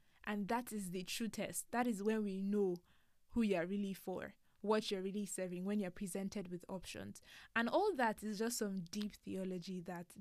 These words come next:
maybe we might get <laughs> into some other day, but that's just a side note if you ever have that, um, line of thought, like, why would God create a tree for, like, that is entitled and that is prideful, so stop it, just stop it.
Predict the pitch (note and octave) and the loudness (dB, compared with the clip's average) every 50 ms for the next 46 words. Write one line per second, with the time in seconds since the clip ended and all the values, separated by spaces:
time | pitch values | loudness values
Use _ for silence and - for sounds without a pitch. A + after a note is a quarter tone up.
0 | F#3+ - A#3+ A#3+ C4+ D#4+ F#4+ F#4+ G4+ E4+ D#4+ A#3+ A3+ A3 G#3+ G#3+ G#3 G3+ - G3 | -12 -6 -4 -2 0 2 0 2 4 2 2 4 4 4 4 4 4 2 2 0
1 | A3 G#3+ G#3 C4 A3 G3 - G3 G3 - - G3 G3 G3 F3+ F#3+ F3 F3 F3 F3 | -2 0 2 0 0 0 -4 -8 -6 -2 -2 0 0 0 0 -2 -2 0 -2 -2
2 | F3 E3+ F3 F3+ E3+ - - - - - - - D4 A#4 G#4+ C#4 B3 B3 A#3+ - | -2 -4 -6 -8 -8 -10 -14 -20 -20 -20 -2 2 2 2 4 4 2 2 2 0
3 | - A3 G#3+ - - A3 A3 A3 G#3+ G#3 G3 F3+ - G#3 A3 - - F#3 - G3 | -2 -2 -2 0 2 2 2 2 2 0 -2 -2 -2 -4 -6 -4 -4 -6 -6 -4
4 | F#3 F#3+ F#3 F3+ F#3+ F#3 F3 D#3+ E3+ F3 F3 F3 E3+ _ - - - - - - | -6 -6 -8 -6 -8 -8 -8 -8 -8 -8 -8 -8 -10 _ -18 -18 -18 -20 -20 -20
5 | - _ _ F#3+ G3+ G#3+ G3 F3+ F#3 F3+ F3+ F3 E3+ F3 - _ _ _ _ _ | -20 _ _ -4 -2 -2 -2 -2 -2 -4 -4 -6 -6 -8 -12 _ _ _ _ _
6 | - G3+ G#3 G#3+ G#3+ A3 G#3+ G3+ F#3 E3 - - - - F#3+ F3 F3 - E3+ F3+ | -4 0 2 2 2 2 2 0 -2 -4 -6 -6 -4 -2 -2 -2 -2 -2 -4 -6
7 | F3 F3 - F#3 F#3 G3 F#3+ G3 F#3 F3+ E3+ E3+ - F3+ F3+ F3 F3+ E3+ - - | -6 -6 -6 -4 -4 -2 -2 -2 -4 -6 -8 -6 -6 -4 -4 -2 -4 -6 -10 -14
8 | - - - _ _ _ _ _ _ - - - A#3 G3+ F#3+ F#3 - F3+ F3+ E3+ | -20 -20 -20 _ _ _ _ _ _ -8 -2 0 2 2 2 0 0 -2 -2 -2
9 | - - _ - - - - A3 G3+ - - F#3+ - - G#3 F#3+ - - - - | -4 -10 _ -10 -6 -2 -2 -2 -2 -2 -4 -4 -2 -2 -2 -2 -4 -8 -20 -20
10 | _ - - - - - G3 F3+ B3 G#3 G#3+ A3 - G3+ F3 G3 F#3 F#3+ F#3+ G3 | _ -20 -20 -20 -14 -12 -4 -2 0 0 0 -2 -6 -8 -6 -4 -4 -4 -4 -4
11 | G3 F#3 F3 - G3 F#3 F3 - - F#3 F#3+ G3+ G3+ F#3+ - F#3 F3 - - - | -6 -6 -4 -4 -6 -6 -4 -6 -6 -6 -4 -4 -4 -4 -6 -10 -10 -10 -14 -6
12 | - G3 E3+ F3+ F3+ - - D#3 F3+ - G#3 G3 G3 - - - G#3+ G#3 G3+ - | -4 -2 -2 -2 -4 -8 -10 -8 -4 -2 -4 -4 -2 -4 -6 -2 -2 -4 -4 -4
13 | - - - - - G3 G3+ - - - - - - - F#3+ F3 E3 - _ - | -10 -14 -12 -8 -6 -6 -4 -2 -2 -4 -4 -8 -6 -6 -6 -6 -6 -8 _ -12
14 | - - - - | -12 -12 -14 -20